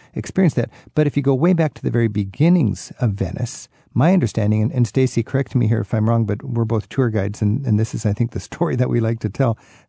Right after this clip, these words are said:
The people on the mainland kept getting, after the fall of Rome, they, they kept getting run over by barbarians, and they finally said, "Enough of this, uh, y-, you know, we're gonna move out into the lagoon and, and hope the barbarians don't like water." And they actually left their farming. They went out into the lagoon,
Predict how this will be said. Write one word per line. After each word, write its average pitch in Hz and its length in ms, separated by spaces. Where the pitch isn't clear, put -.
The 135 80
people 185 240
on 143 100
the 120 60
mainland 127 500
kept - 320
getting, 123 300
after 139 200
the 117 120
fall 131 200
of 95 140
Rome, 113 300
they, 98 140
they 117 240
kept - 340
getting 120 320
run 120 160
over 110 200
by 98 240
barbarians, 113 680
and 120 140
they 113 60
finally 160 260
said, 110 260
"Enough 151 320
of 104 100
this, - 340
uh, - 220
y-, - 240
you 123 80
know, 104 240
we're 147 120
gonna 127 100
move 131 180
out 120 140
into 120 160
the 95 80
lagoon 101 680
and, 110 240
and 107 140
hope 120 160
the - 80
barbarians 98 540
don't 117 180
like 98 220
water." 127 340
And 123 160
they 127 100
actually 127 460
left 139 320
their 113 140
farming. 104 400
They 98 120
went 135 240
out 139 160
into 143 200
the 123 240
lagoon, 107 580